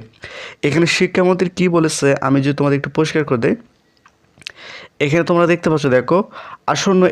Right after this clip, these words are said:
এইচএসসি ও সমমানের পরীক্ষা উপলক্ষে আগামী ঊনত্রিশ জুন থেকে এগারো আগস্ট পর্যন্ত দেশের সব কোচিং সেন্টার বন্ধ থাকবে। তো এখানে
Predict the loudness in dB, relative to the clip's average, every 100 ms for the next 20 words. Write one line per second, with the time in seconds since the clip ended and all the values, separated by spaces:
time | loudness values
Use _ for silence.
0 | 2 0 -2 -2 0 0 2 0 0 2
1 | 2 2 0 0 0 0 0 0 0 -2
2 | -4 0 2 0 0 -2 0 -2 0 0
3 | 0 -2 0 -2 -2 -2 2 2 0 -2
4 | 0 -2 -4 -2 0 0 0 0 0 0
5 | -2 -6 -18 -10 -4 -2 -2 -2 -4 0
6 | -2 0 -2 -2 0 0 0 -2 -4 -4
7 | -4 -8 -18 -18 -10 -2 2 2 0 0
8 | 0